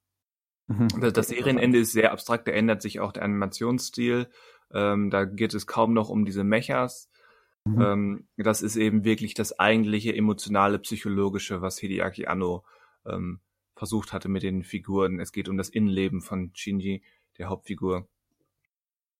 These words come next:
Speaker 2: Ich glaube, im Prinzip wird's nicht mal so wirklich kompliziert werden, obwohl das ist jetzt Halbwiss-, gefährliches Halbwissen, aber wenn du die Serie komplett durchguckst und dann End of Evangelion guckst,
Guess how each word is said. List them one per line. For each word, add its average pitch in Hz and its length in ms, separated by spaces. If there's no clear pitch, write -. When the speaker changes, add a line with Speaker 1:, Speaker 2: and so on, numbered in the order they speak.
Speaker 2:
Ich - 60
glaube, 120 200
im 117 100
Prinzip 123 380
wird's 117 200
nicht 117 200
mal 113 260
so 101 200
wirklich 123 340
kompliziert 113 640
werden, 110 480
obwohl 98 220
das 92 140
ist 98 120
jetzt - 320
Halbwiss-, 101 400
gefährliches 98 480
Halbwissen, 95 440
aber 92 280
wenn 98 140
du 104 60
die 95 100
Serie 101 240
komplett 104 460
durchguckst 104 420
und 98 160
dann 101 260
End 98 180
of 98 120
Evangelion 98 560
guckst, - 420